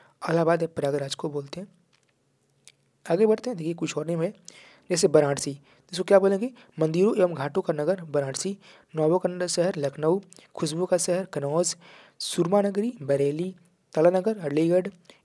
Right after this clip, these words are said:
एनसीआर राष्ट्रीय राजधानी क्षेत्र नोएडा। आगे बात करते हैं, देखिए तो भारत का डेंड्राइट पीतमपुरा, कर्नाटक का, कर्नाटक का रत्न मैसूर, और धान की डलिया छत्तीसगढ़,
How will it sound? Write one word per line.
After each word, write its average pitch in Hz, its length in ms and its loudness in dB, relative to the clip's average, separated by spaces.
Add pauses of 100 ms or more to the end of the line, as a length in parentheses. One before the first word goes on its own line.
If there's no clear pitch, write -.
एनसीआर 180 340 4
राष्ट्रीय 165 240 0
राजधानी 180 260 -4
क्षेत्र 185 220 -8
नोएडा। 135 340 -2 (720)
आगे 170 40 -2
बात 196 220 2
करते 175 280 -4
हैं, 202 60 -6
देखिए 175 300 -8 (520)
तो 139 400 4 (320)
भारत 160 180 2
का 202 80 4
डेंड्राइट 180 420 6
पीतमपुरा, 196 540 -2 (380)
कर्नाटक 156 280 0
का, 190 120 6
कर्नाटक 165 580 -4
का 160 120 0
रत्न 190 340 2 (200)
मैसूर, 156 420 -2 (580)
और 143 260 0
धान 151 260 -2
की 196 100 -2
डलिया 175 340 0
छत्तीसगढ़, 160 460 0